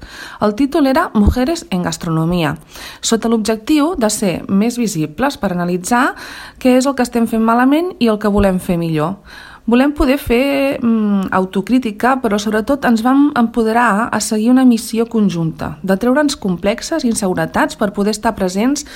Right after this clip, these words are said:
a fires, congressos, mitjans i no, i no queixar-nos més, doncs, això de que sempre a les fotos només hi ha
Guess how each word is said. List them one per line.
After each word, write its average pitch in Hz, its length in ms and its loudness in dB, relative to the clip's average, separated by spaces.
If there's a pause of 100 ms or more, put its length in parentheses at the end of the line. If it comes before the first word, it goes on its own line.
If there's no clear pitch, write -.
(160)
a 185 80 -6
fires, 233 440 -2
congressos, 208 640 -2
mitjans 226 600 0 (320)
i 220 220 2
no, 220 640 2
i 214 80 2
no 202 140 2
queixar-nos 226 580 0
més, 240 300 2
doncs, 247 240 2
això 202 240 -2
de 208 80 0
que 202 100 -4
sempre 196 260 0
a 196 60 2
les 196 100 -2
fotos 196 300 -4
només 196 300 0
hi 185 80 0
ha 180 100 0